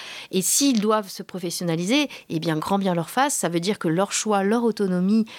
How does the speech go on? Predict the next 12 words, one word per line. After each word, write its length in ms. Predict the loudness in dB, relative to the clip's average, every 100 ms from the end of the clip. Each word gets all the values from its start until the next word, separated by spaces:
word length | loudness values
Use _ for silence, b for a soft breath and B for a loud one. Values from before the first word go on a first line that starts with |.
| B B B
euh, 200 | 0 2
leur 240 | 2 0 -2
parcours 500 | -4 -6 -2 2 2
leur 180 | 2 -2
aura 220 | -4 -4
permis 380 | -2 -2 -2 -2
ce 160 | -6
choix-là, 520 | -10 -4 0 2 2 0
et 160 | -4
c'est 200 | -6 -6
vraiment, 420 | -4 -2 0
euh, 20 | 0